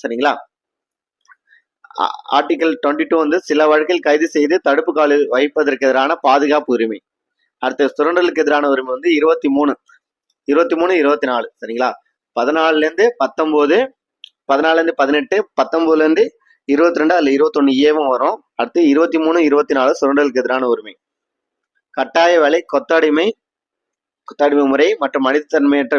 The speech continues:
வியாபாரத்தை தடுத்தல், இருபத்தி மூணு. இருபத்தி நாலு வந்து தொழிற்சாலைகள் மற்றும் ஆபத்தான இடங்களில் குழந்தை தொழிலாளர் முறையை தடுத்தல். நல்லா ஞாபகம் வச்சுக்கோங்க, சமத்துவ உரிமை எப்ப ஸ்டார்ட் ஆகும், எங்க, எந்த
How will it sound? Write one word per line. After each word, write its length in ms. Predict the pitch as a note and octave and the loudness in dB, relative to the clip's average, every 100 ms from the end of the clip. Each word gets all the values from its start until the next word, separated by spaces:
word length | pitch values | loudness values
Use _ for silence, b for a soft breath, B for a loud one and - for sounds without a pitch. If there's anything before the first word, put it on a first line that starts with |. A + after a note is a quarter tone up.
| B2+ | 2
வியாபாரத்தை 440 | C3 C3 B2+ - - | 2 2 0 0 0
தடுத்தல், 340 | B2 B2 A#2 - - | -2 -2 -6 -6 -4
இருபத்தி 280 | B2+ C3+ C3 A#2+ | 0 0 -2 -2
மூணு. 160 | A#2 G#2 b b b - | -4 -6 b b b -4
இருபத்தி 320 | C#3 F3+ D#3 | 0 0 0
நாலு 140 | C#3+ D3 | 2 2
வந்து 140 | D3 F3+ | 2 0
தொழிற்சாலைகள் 460 | D3+ D#3 D#3+ D#3+ D3+ | 0 2 2 2 0
மற்றும் 200 | C3 B2+ | -2 0
ஆபத்தான 400 | C3 C#3+ D3 D3 | 2 0 0 0
இடங்களில் 280 | C#3 C3+ E3 | 0 0 -2
குழந்தை 220 | D3 C#3+ D3+ | -2 0 0
தொழிலாளர் 420 | C3+ C3 C3 B2 A#2+ | 0 2 2 0 -2
முறையை 180 | B2+ C3+ | -2 -2
தடுத்தல். 360 | A#2+ A#2 A2 - b b - | -4 -4 -6 -8 b b -8
நல்லா 220 | A#2+ C#3+ E3 | -2 0 0
ஞாபகம் 140 | D3 | -2
வச்சுக்கோங்க, 400 | C3+ C3+ C3+ D#3 G#3 - _ b - | -2 -2 -2 -2 -4 -6 _ b -4
சமத்துவ 360 | C3+ E3 E3+ | -2 0 0
உரிமை 180 | D#3 E3 D#3+ | 0 0 0
எப்ப 160 | C3+ D#3+ | -2 -4
ஸ்டார்ட் 260 | - C#3+ C#3 | -2 0 0
ஆகும், 140 | C#3+ E3+ | 0 2
எங்க, 120 | D3 B2+ C3 | 0 0 0
எந்த 120 | D3+ | 2